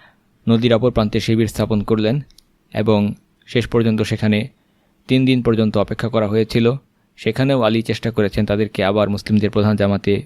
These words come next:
ফিরিয়ে আনার জন্য, কিন্তু তারা সেই আহ্বান প্রত্যাখ্যান করেছে। দূত বিনিময় করা হচ্ছিল,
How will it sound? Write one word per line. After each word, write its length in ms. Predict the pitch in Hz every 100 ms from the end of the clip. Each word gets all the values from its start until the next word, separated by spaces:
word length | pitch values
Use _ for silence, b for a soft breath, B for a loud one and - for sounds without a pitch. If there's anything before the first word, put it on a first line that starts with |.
| -
ফিরিয়ে 280 | 113 113
আনার 200 | 101 101
জন্য, 300 | 95 101 113
কিন্তু 220 | 113 104 98
তারা 220 | 101 98
সেই 140 | 107
আহ্বান 280 | 98 101 101
প্রত্যাখ্যান 460 | 107 - 117 120 113
করেছে। 420 | 113 110 - 113 b b b b b _ -
দূত 320 | 104 131 -
বিনিময় 360 | 120 117 117 113
করা 200 | 113 107
হচ্ছিল, 420 | 110 - 113